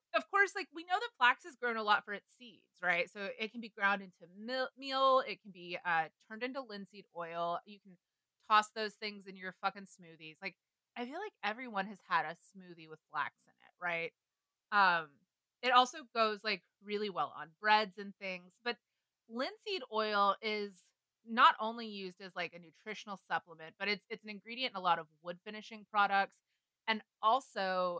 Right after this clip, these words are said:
um, to add to, like, things like paint, you know, to help with, like, paint drying. So flax fibers, though, are taken from the s-, like, the flax fibers that are taken from the stem, uh, are two to three times as strong as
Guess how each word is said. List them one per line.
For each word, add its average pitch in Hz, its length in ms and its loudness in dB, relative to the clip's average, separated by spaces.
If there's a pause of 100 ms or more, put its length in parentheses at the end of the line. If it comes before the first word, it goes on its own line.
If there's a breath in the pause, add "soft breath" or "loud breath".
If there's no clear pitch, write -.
(120)
um, 165 260 -2 (600)
to 226 160 -6
add 180 280 4
to, 214 100 -18
like, 175 220 -6 (500)
things 196 240 -14
like 170 140 -12 (320)
paint, 214 160 -14 (400)
you 196 120 -18
know, 185 120 -10
to 175 40 -6
help 175 200 -8
with, 175 120 -16
like, 156 120 -20 (180)
paint 202 160 -20 (100)
drying. 95 600 -10 (640)
So 240 300 4 (100)
flax 262 340 6
fibers, 233 520 2
though, 180 340 0 (160)
are 190 80 -6
taken 233 320 -6
from 202 220 -10
the 175 80 -10
s-, - 320 -20 (280)
like, 202 240 -4
the 202 80 -12
flax 226 320 0
fibers 277 300 -2
that 220 80 -4
are 202 60 -6
taken 202 260 -12
from 196 160 -10
the 175 80 -8
stem, 170 680 0 (640)
uh, 202 140 8 (100)
are 190 180 4 (220)
two 262 220 -4
to 277 180 -10 (160)
three 233 180 -8 (160)
times 180 500 0
as 180 160 -10
strong 180 440 -2
as 165 80 -14